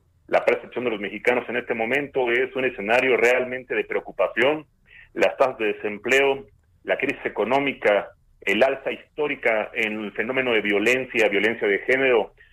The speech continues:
violencia, corrupción, impunidad, que han sido un fenómeno lacerante, y si le sumamos la, la, el secuestro, la extorsión, el derecho de piso, la omisión o la simulación de las autoridades en los tres niveles de gobierno,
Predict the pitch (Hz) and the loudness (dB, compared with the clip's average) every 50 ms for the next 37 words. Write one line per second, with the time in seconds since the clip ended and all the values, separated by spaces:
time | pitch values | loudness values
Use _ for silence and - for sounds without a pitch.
0 | - - - - 104 107 117 127 131 131 131 - 131 123 113 110 107 104 - - | -20 -12 -4 -2 0 2 2 2 0 0 -2 0 2 4 4 4 2 0 -4 -2
1 | - 127 120 113 - - - 131 143 147 143 147 - - - 143 123 117 - - | 0 0 0 0 -2 -2 0 2 2 2 2 -2 -6 -8 -6 -6 -6 -6 -8 -10
2 | - 127 117 113 110 113 135 151 156 - - - - - - _ _ _ _ _ | -8 -6 -6 -2 2 2 4 4 2 0 -4 -12 -20 -20 -20 _ _ _ _ _
3 | - 127 127 139 147 135 - - 156 151 165 160 160 156 147 131 160 151 160 165 | 0 2 2 2 2 -2 -6 -6 -4 -2 0 2 2 4 2 2 2 0 -2 -2
4 | - 156 143 147 151 156 156 151 135 123 120 110 - - 113 110 120 135 147 147 | -2 -2 -2 0 -2 0 0 0 2 2 2 2 2 2 2 2 2 2 2 0
5 | 131 - 131 117 113 107 - 110 113 107 104 - 117 110 110 - 113 120 135 147 | -2 -2 0 0 0 0 -2 -4 -6 -6 -6 -4 -4 -2 -4 -2 0 0 0 0
6 | 147 143 - 123 117 107 - - - - 123 107 107 104 - - - 110 - - | 0 -2 0 2 2 2 4 2 0 -2 0 2 2 2 2 0 -4 -6 0 2
7 | 139 143 147 - - - 117 110 104 104 104 - - _ - 113 101 - - 139 | 2 2 2 0 -2 -2 0 2 2 2 0 0 -2 _ -4 -4 -4 -2 0 0
8 | 143 147 143 127 117 110 117 127 127 - 135 120 107 101 - - 156 156 - - | 0 2 0 0 0 2 2 2 0 -2 -2 -2 -4 -4 -4 -8 -10 -8 -2 0
9 | 127 107 101 - - _ _ - - - _ - - 104 120 151 170 170 156 - | 2 2 2 0 -4 _ _ -20 -20 -20 _ -2 2 4 4 4 2 -2 -10 -10
10 | - 156 165 180 190 185 170 156 135 117 - - 127 117 117 120 117 113 - - | -8 -4 0 0 0 2 2 2 2 2 0 -2 -6 -8 -2 0 0 0 0 -2
11 | 151 160 151 143 127 113 113 110 - - 110 110 107 - - 110 117 139 147 - | -2 0 0 0 2 2 2 0 2 0 -2 -2 -2 -4 0 2 2 2 2 0
12 | - 113 104 98 - 123 139 131 120 117 113 123 131 135 123 117 104 98 98 101 | -4 -6 -6 -6 -2 -2 -2 0 0 -2 -2 0 0 0 0 -2 -2 -2 0 2
13 | 120 127 127 120 113 98 90 | 2 2 2 0 -4 -10 -10